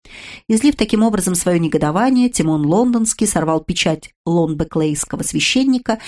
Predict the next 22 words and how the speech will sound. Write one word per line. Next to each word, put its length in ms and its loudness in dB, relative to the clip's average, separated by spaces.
и 80 2
принялся 420 2
читать 340 2
его 140 2
послание 480 0
с 60 -4
таким 380 0
видом, 380 0
что 180 0
если 260 2
бы 100 0
здесь 240 0
присутствовал 560 -2
сам 380 -2
автор, 360 -2
то, 60 0
конечно, 440 2
отчаялся 800 0
бы 260 0
в 100 -6
благополучном 880 -2
результате. 640 -4